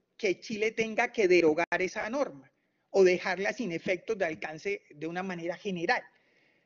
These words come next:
Fíjense ustedes cómo se traslada un poco el juego de, de, de obligaciones.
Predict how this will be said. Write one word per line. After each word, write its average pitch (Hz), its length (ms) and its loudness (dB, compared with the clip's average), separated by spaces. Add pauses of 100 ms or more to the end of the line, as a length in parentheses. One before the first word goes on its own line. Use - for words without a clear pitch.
(140)
Fíjense 302 340 8
ustedes 233 400 2
cómo 233 200 -8
se 214 120 -4
traslada 175 400 -2
un 220 120 -4
poco 240 220 0
el 233 60 0
juego 233 160 4
de, 220 200 4
de, 147 320 -10
de 143 120 -8
obligaciones. 160 760 -4